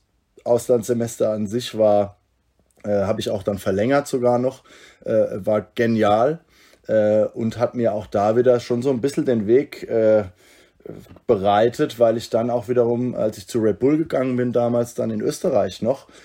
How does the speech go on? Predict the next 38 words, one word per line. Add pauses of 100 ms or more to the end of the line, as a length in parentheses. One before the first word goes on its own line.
(160)
äh,
es
hieß,
"Oh,
wir
haben
niemanden,
der
Norwegisch
spricht.
Sascha,
du
sprichst
Norwegisch,
magst
du
nicht
unsere
norwegischen
Athleten
betreuen?" (560)
Durch
das,
dass
Norwegen
natürlich
auch
im
Winter,
kannst
dir
vorstellen, (560)
äh,
durchaus
dunkel
und
kalt
ist,